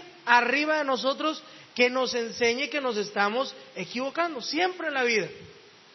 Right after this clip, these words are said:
Qué bendición por aquellos personas, aquellos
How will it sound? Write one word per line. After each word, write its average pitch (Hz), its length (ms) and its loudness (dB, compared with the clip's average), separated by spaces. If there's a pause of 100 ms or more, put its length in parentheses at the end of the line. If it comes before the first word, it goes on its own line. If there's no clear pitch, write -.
(240)
Qué 233 140 6
bendición 285 500 2
por 294 120 2
aquellos 262 500 0 (760)
personas, 254 640 2
aquellos 247 480 0